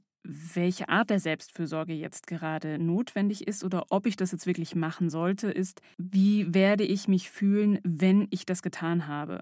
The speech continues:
Also quasi in die Zukunft zu denken. Was wird mein Zukunfts-Ich,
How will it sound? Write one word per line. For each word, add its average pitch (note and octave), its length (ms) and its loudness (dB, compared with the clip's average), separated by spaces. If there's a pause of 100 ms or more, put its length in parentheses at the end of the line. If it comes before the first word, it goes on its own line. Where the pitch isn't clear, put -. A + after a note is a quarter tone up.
Also E3+ 220 -2
quasi F3+ 540 0 (220)
in F#3 160 6
die F3+ 100 2
Zukunft G3+ 680 2
zu F3+ 100 -4
denken. D#3+ 600 -4
Was E3+ 260 -4
wird F3+ 160 0
mein E3+ 180 2
Zukunfts-Ich, - 1040 -4